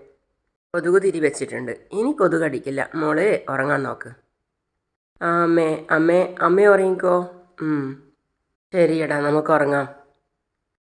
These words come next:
പിന്നെ കാണിക്കുന്നത് ആ തേങ്ങ പെറുക്കി തന്ന ചങ്ങായിയാണ്. അപ്പോ അവര് മേഘയെ കാത്തിട്ടാണ് നിക്കുന്നത്. എന്നിട്ട് പറയാണ്, "എന്താ ഇത്ര സമയമായിട്ടും മേഘയെ കാണാത്തത്? ഇവിടെ തന്നെയാണല്ലോ മേഘ വരാൻ പറഞ്ഞത്.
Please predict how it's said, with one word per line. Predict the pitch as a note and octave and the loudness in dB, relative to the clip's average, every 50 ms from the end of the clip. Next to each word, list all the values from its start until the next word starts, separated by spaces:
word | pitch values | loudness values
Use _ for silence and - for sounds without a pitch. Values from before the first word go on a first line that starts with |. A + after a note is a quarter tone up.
| _ - | _ -2
പിന്നെ | - A3+ F3+ F#3 F#3+ | 0 2 4 4 4
കാണിക്കുന്നത് | F#3+ G3+ F#3+ F#3+ F#3 F#3 F#3 F3+ F3 F#3 F3+ E3+ F3 - | 4 4 2 4 4 2 2 4 4 4 2 2 2 2
ആ | E3+ E3 D#3+ D3+ - - | 4 4 4 4 2 0
തേങ്ങ | - - E3 E3 E3+ F3+ | 2 2 4 6 6 6
പെറുക്കി | F3 F#3 F3 E3+ F3 | 6 4 2 2 2
തന്ന | E3 E3+ E3 E3+ | 2 2 2 2
ചങ്ങായിയാണ്. | E3+ F3+ D#3 D3+ D3+ D3+ D3 C#3+ C3+ C3 C3+ C3+ C3+ C#3+ D3+ - - - - | 2 0 -2 -2 0 0 0 0 0 -2 -2 -2 -2 -2 -4 -6 -6 -4 -4
അപ്പോ | D3 C3+ - D3+ C#3+ D3 D3 - - - D3+ | -4 -2 0 2 2 2 2 0 -2 -4 -2
അവര് | D3 C#3+ D3 D3 D#3 D#3+ D3+ - | -2 0 0 0 0 0 -2 -2
മേഘയെ | D#3+ D3+ C#3+ D3+ D3 D#3+ F3 F3 | 0 0 2 2 2 2 0 0
കാത്തിട്ടാണ് | F3 F3 D#3 D3+ D#3+ D3 D3+ D3+ D3+ C#3+ | 2 0 -2 -2 -2 -2 -4 -2 -2 -4
നിക്കുന്നത്. | C3+ - C3+ C#3 B2+ A#2+ C#3 - | -4 -4 -4 -2 -2 -2 -4 -6
എന്നിട്ട് | - C3 C3 B2 - | -6 -6 -8 -6 -6
പറയാണ്, | - C#3 C3 C3 B2 B2+ B2 - - | -6 -4 -4 -4 -6 -6 -8 -8 -6
"എന്താ | - C#3+ D3 D3 D3+ D3 D3 - - | -4 -2 -2 0 0 0 -2 -2 -6
ഇത്ര | D#3 D3+ - - F3 | -10 -8 -6 -6 -6
സമയമായിട്ടും | F3 F3 F3 E3 D#3+ D#3 D3 C#3+ D3 D3+ C3+ C3 | -4 -4 -4 -2 -2 -2 -2 -2 -2 -4 -4 -4
മേഘയെ | C3 B2 B2 B2 D3 D3 D3+ | -4 -4 -4 -4 -4 -4 -4
കാണാത്തത്? | D3 - C#3 C3+ C#3 C3+ C3 C3+ C3 C#3 C3 C3+ _ _ _ _ _ _ _ _ _ _ _ _ _ _ _ _ - | -4 -4 -4 -2 -2 -4 -6 -8 -10 -10 -12 -14 _ _ _ _ _ _ _ _ _ _ _ _ _ _ _ _ -2
ഇവിടെ | E3+ E3+ E3 E3+ G3 A3+ | 0 2 2 2 2 2
തന്നെയാണല്ലോ | A3 C#4 A#3+ A3 A3 G#3 G3+ F#3 F#3 F#3+ F#3 F3 | 2 2 4 6 6 6 6 6 6 4 4 4
മേഘ | D#3+ D3+ C#3+ C#3+ C#3+ E3+ | 4 2 0 0 0 0
വരാൻ | D#3+ D3+ C#3 B2+ C#3 D3+ D#3 | 0 0 0 0 -2 -2 -2
പറഞ്ഞത്. | D#3 D3 C#3+ C#3+ C#3+ C3+ C#3 | -2 -2 -2 -2 -4 -4 -6